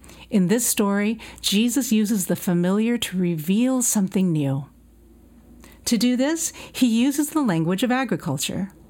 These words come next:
And the language of agriculture was the language of Jesus' audience. Most Galileans,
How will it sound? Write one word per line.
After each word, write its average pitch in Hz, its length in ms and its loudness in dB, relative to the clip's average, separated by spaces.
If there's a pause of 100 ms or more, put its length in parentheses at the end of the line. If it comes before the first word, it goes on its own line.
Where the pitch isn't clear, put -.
(440)
And 185 100 2
the 185 60 0
language 180 400 2
of 151 80 -2
agriculture 175 760 -2
was 160 200 0
the 165 100 0
language 196 540 0
of 147 60 -2
Jesus' 160 520 -2
audience. 139 720 -2 (800)
Most 226 300 2
Galileans, 214 800 0